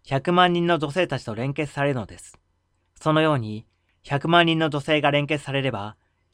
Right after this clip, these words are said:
一人の女性を中心に、家庭が四人だけいるとしても、四百万人になります。そのようにして、あと四、五回だけ継続すれば、二千万人がすべて入るのです。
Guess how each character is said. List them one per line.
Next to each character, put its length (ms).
一 220
人 80
の 100
女 120
性 160
を 100
中 160
心 300
に、 260
家 180
庭 160
が 80
四 140
人 160
だ 100
け 140
い 20
る 80
と 100
し 60
て 100
も、 280
四 220
百 220
万 200
人 140
に 100
な 100
り 80
ま 120
す。 180
そ 160
の 60
よ 120
う 60
に 80
し 60
て、 280
あ 120
と 100
四、 140
五 120
回 180
だ 100
け 100
継 180
続 180
す 100
れ 100
ば、 240
二 120
千 240
万 180
人 140
が 100
す 180
べ 120
て 160
入 260
る 80
の 120
で 120
す。 160